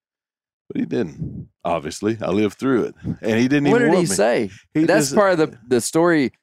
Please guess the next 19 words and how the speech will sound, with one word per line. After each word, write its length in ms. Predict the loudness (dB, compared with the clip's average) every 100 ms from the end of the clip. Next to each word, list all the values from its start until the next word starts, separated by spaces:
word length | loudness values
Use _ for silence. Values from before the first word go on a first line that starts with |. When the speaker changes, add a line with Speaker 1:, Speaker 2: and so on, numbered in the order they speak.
| -2
Speaker 2:
So 260 | 2 4
this 300 | 4 2 2
is, 220 | 0 -4 -6
this 200 | -6 -4
is 120 | -6
a 40 |
story 320 | -2 2 4
on 140 | 4 2
This 160 | 0
Country 320 | 0 -4 0 2
Life 240 | 2 2
podcast. 680 | 0 0 0 -2 -2 -4 -10
It's 100 | -2
about 200 | 2 2
Speaker 1:
Mm-hmm. 100 | 0
Speaker 2:
swimming 280 | 0 2 2
holes. 420 | 2 0 -2 -8 _ -14 -2
And, 100 | 0
it, 140 | 2